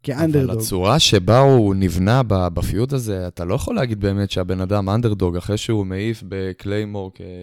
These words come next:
Speaker 2: את ה-, את, אה, לזנר מהזירה אחרי ארבע עשרה
Speaker 1: אני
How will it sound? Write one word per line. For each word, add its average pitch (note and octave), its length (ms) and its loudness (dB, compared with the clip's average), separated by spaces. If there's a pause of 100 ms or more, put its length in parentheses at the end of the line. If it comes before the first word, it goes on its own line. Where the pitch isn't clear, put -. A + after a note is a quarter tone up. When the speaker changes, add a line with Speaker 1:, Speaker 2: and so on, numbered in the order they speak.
(760)
Speaker 2:
את F#2 160 -12
ה-, F2 380 -6
את, - 200 -10
אה, F2+ 80 -2
לזנר G#2+ 420 0
מהזירה F#2 540 0
אחרי F#2+ 380 0
ארבע F#2 240 0
עשרה G2 340 -2 (280)
Speaker 1:
אני D#3+ 380 4